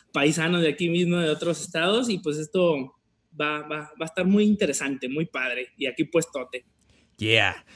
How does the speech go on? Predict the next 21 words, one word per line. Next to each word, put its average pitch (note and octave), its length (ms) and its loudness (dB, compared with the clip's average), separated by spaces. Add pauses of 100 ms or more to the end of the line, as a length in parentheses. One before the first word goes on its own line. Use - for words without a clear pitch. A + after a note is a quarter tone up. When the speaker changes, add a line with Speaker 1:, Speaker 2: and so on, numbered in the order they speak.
(140)
Speaker 2:
con A#2 180 0
todo, C3+ 160 4
amigo. A#2 260 2
Muchas A#2+ 300 -2
gracias B2+ 240 0
por A#2+ 160 0
estar A2+ 200 -2
acá. A2+ 280 -2
Ya D3 260 2
hasta B2 300 -2
que A#2+ 100 -4
se B2+ 120 -4
nos A#2 200 -4
hizo D#3+ 220 -4
que D#3+ 80 -6
te A#2+ 160 -8
conectaras, D3 640 -2
amigo, F#3+ 240 -6
que - 80 -20
te - 80 -12
pasas. - 600 -6